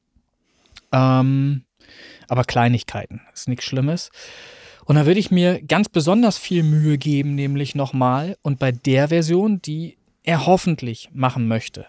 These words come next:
Ich weiß es nicht, kann ihn ja nicht zwingen. Oder zwingen kann ich ihn immer noch, sagen wir mal so. Erstmal lassen wir ihm die Möglichkeit, das <laughs> freiwillig abzuliefern. Zwingen kann ich ihn immer noch.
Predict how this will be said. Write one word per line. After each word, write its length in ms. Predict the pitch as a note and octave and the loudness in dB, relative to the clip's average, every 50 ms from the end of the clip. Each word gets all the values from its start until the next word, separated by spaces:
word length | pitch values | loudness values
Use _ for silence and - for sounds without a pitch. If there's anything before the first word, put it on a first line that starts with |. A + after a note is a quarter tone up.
| _ | _
Ich 180 | - A#2+ - - | -14 -12 -8 -6
weiß 240 | A2+ A2 A#2+ - - | -4 -4 -4 -4 -6
es 120 | A2 - | -10 -12
nicht, 120 | F2 F#2+ - | -12 -10 -6
kann 120 | - C3 C3+ | -4 -2 0
ihn 40 | C3+ | 2
ja 120 | C3 B2+ B2 | 2 2 2
nicht 180 | A#2+ - - | 0 -2 -4
zwingen. 380 | - - - A2+ G#2+ G2+ G2 - _ _ | -8 -8 -6 -4 -4 -4 -6 -10 _ _
Oder 320 | - A#2 A2+ A2+ A2 - A#2+ | -6 -4 -2 -2 -2 -4 -6
zwingen 240 | - - C3+ C3 C3+ | -8 -4 -2 -2 -2
kann 160 | B2 - B2 | 0 0 0
ich 100 | B2 A#2 | 0 0
ihn 100 | B2 A#2 | 0 0
immer 220 | G#2 B2+ B2+ A#2+ G#2+ | 2 2 2 2 2
noch, 200 | G2+ G2 G2 - | 0 -4 -6 -8
sagen 200 | - A2+ A2 A2+ | -6 -4 -2 -2
wir 60 | A2 | -2
mal 140 | G#2+ G#2 G2+ | -2 -2 -4
so. 180 | A2 G#2+ G#2 | -4 -6 -6
Erstmal 320 | D#2+ G2+ A2+ - - B2 A#2 | -4 -6 -6 -4 -2 -2 0
lassen 220 | A#2+ A#2 B2 B2 A#2 | 0 0 0 -2 -2
wir 60 | A2+ | -2
ihm 100 | A2+ A#2+ | 0 2
die 80 | B2 | 2
Möglichkeit, 560 | A#2 A#2+ B2 B2 - B2+ - - - A#2+ G#3 B2+ | 2 2 0 0 -2 -6 -6 -4 -2 0 0 0
das 140 | B2 - | 0 -2
<laughs> 280 | - - - G#3 - - | -4 -2 -2 -2 -2 -2
freiwillig 580 | - - - E3 E3 F3 E3 E3+ D#3+ - - E3+ | 0 2 4 4 4 6 4 4 4 2 2 2
abzuliefern. 680 | D#3+ C#3 - - F3+ F3+ E3+ E3+ - - F3+ E3 D#3 - A3 B3+ - B3 - | 2 0 2 2 2 2 2 2 2 2 2 2 2 0 -4 -4 -4 -4 -4
Zwingen 280 | - - D#3+ E3 E3+ | 0 2 2 4 4
kann 160 | D3 D#3 C#3+ C#3 | 4 2 2 2
ich 100 | C3 C#3 | 0 0
ihn 80 | C3 | 0
immer 220 | B2 C3+ B2+ A#2 G#2+ | 0 0 0 0 0
noch. 260 | G#2+ G#2 G#2+ - | -2 -4 -6 -8